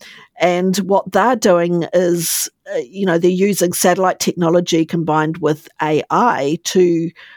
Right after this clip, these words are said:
um, to get a re-, really high degree of accuracy, um, around sources of emissions, so point sources of emissions around the world. And what they've uncovered, covered in the process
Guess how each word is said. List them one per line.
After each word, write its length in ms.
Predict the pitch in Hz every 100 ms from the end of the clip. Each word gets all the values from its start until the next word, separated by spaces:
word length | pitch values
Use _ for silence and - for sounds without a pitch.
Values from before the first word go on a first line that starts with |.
| _ -
um, 460 | 170 160 156 156 180 - -
to 100 | 185
get 140 | 196
a 40 | 180
re-, 240 | 196 180 _
really 220 | 214 214
high 280 | 190 208 185
degree 300 | 190 180 160
of 120 | 151 - -
accuracy, 920 | 233 - 233 196 - 160 160 160 - -
um, 520 | 160 151 147 139 151 _
around 440 | 165 160 151 143 160
sources 460 | - 214 - 202
of 120 | 175 160
emissions, 460 | 131 - 151 220
so 80 | 135
point 280 | 147 180 -
sources 360 | 170 160 165
of 120 | 160 156
emissions 400 | 139 - 160 156
around 240 | 147 147
the 60 | 160
world. 280 | 156 165 -
And 140 | 185
what 140 | 208
they've 120 | - 175
uncovered, 560 | 151 170 - 302 - - _ -
covered 320 | - 285 226
in 80 | 170
the 80 | 151
process 640 | - 285 - - - -